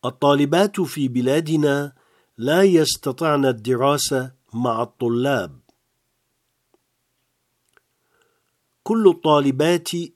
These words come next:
يردن أن يتعلمن اللغات الأجنبية الحية.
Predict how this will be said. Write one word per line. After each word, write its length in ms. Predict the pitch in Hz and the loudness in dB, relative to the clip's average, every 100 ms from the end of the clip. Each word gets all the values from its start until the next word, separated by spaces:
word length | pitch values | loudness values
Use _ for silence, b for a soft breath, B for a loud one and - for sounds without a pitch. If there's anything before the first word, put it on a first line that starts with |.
| _ - | _ -6
يردن 460 | 120 139 175 151 151 | -2 0 0 0 -2
أن 260 | 127 135 | 0 0
يتعلمن 920 | 135 123 143 123 139 170 160 165 180 170 | 0 -2 2 2 4 2 2 0 -2 0
اللغات 680 | 143 131 120 131 151 147 | 0 0 0 0 -4 -2
الأجنبية 800 | 135 107 120 117 120 120 165 139 | -6 -4 -8 -4 -6 -4 -4 -2
الحية. 640 | 107 - 147 147 113 80 | -2 -6 -4 -4 -4 -10